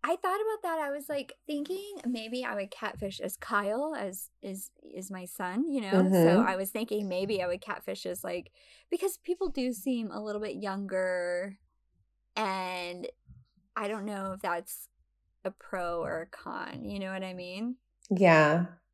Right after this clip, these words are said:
Speaker 2: I think it probably is a pro 'cause I feel like, you know, there's someone young trying to start off with life. You're more probably willing to, like, help that person out, and maybe you wanna see them win.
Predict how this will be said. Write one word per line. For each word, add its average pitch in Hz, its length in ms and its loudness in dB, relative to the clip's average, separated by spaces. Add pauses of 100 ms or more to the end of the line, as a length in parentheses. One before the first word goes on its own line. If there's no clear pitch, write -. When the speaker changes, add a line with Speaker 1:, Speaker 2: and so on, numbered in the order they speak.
(160)
Speaker 2:
I 190 140 12
think 269 160 10
it 392 80 8
probably 151 760 10 (1300)
is 233 160 12
a 269 60 12
pro 220 380 12
'cause 180 160 8
I 165 100 12
feel 175 200 12
like, 180 240 12
you 196 100 6
know, 165 600 10 (680)
there's 156 340 12
someone 156 320 10
young 147 240 10
trying 156 180 6
to 143 80 10
start 139 280 12
off 135 200 10
with 131 140 8
life. 143 540 12
You're 143 180 10
more 143 460 10
probably 131 760 8 (680)
willing 156 540 12
to, 160 120 10
like, 131 160 10
help 143 260 10
that 131 180 10
person 143 320 10
out, 139 240 12
and 135 140 8
maybe 135 200 8
you 139 140 8
wanna 131 280 8
see 131 220 2
them 123 260 6
win. 160 640 8